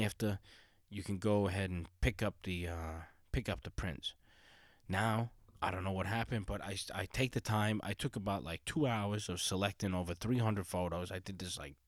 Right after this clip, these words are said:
I did this three times. So twice on Walmart directly, I did it. I selected about, like, three hundred photos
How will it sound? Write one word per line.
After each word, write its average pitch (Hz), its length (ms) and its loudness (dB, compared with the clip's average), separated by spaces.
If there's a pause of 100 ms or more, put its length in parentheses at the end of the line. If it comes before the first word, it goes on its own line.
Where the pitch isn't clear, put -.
(1300)
I 101 100 -2
did 110 160 -2
this 101 180 2
three 104 220 0
times. 95 440 0 (680)
So 90 400 0 (440)
twice 117 540 2
on 90 240 0
Walmart 98 380 2
directly, 87 580 -2 (580)
I 82 100 -2
did 85 200 -2
it. - 200 -8
I 87 80 -4
selected 95 580 -2
about, 87 260 -2
like, 85 200 -6
three 117 200 2
hundred 104 260 2
photos 90 540 0